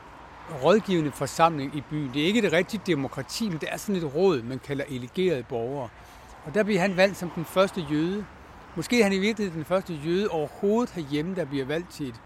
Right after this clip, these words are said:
folkeligt embede. Samme år, som han bliver det,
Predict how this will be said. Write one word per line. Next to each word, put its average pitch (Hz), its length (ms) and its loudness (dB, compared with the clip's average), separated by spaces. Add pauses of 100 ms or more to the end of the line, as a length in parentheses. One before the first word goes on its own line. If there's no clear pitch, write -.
folkeligt 151 480 -2
embede. 120 400 -12 (1900)
Samme 214 360 4
år, 196 140 6
som 170 160 -2
han 175 160 0
bliver 160 200 0
det, 180 200 -4